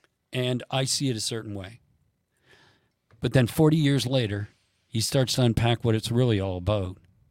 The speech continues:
and my mind's blown. Now, why did he do that? It's because he wanted roots inside me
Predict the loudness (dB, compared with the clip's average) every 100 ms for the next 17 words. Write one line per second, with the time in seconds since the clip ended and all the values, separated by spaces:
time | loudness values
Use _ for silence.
0 | _ 0 2 2 2 2 0 -2 -2 -2
1 | -4 -12 _ _ _ _ 0 2 4 4
2 | 4 0 -2 0 2 0 -4 -10 _ _
3 | _ _ _ _ _ _ _ -6 -6 -2
4 | -2 0 -2 0 -2 2 2 2 0 2
5 | 6 8 6 2 0 0 0 0 0 -2
6 | -6 -8